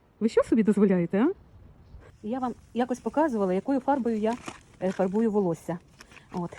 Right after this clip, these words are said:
І таку саму заказала по інтернету. От. Була скидка на цю фарбу. От. І я, <laughs> слухайте, набрала її, вісім штук вон. Ну, такі умови акції були. От. Щоб на ту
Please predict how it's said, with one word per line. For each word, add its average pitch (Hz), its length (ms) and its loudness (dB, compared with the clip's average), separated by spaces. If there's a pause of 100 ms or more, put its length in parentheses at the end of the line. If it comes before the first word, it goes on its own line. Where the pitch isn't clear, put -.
(160)
І 220 100 -4
таку 220 200 -4
саму 285 300 2
заказала 214 400 -2 (360)
по 226 100 0
інтернету. 202 640 -2 (600)
От. 165 240 -6
Була 208 200 0
скидка 339 480 -2 (400)
на 269 80 -6
цю 285 140 -6
фарбу. 277 500 0 (460)
От. 233 300 -6
І 214 80 -2
я, 269 180 4 (100)
<laughs> - 120 -20
слухайте, - 420 -4
набрала 370 560 2
її, 403 360 0 (280)
вісім 349 400 4
штук 330 340 -2
вон. 226 220 -4 (240)
Ну, 320 120 2
такі 247 320 -2
умови 240 340 4
акції 202 340 -2
були. 175 300 -4 (680)
От. - 280 -10
Щоб 190 160 -4
на 190 120 0
ту 208 240 -2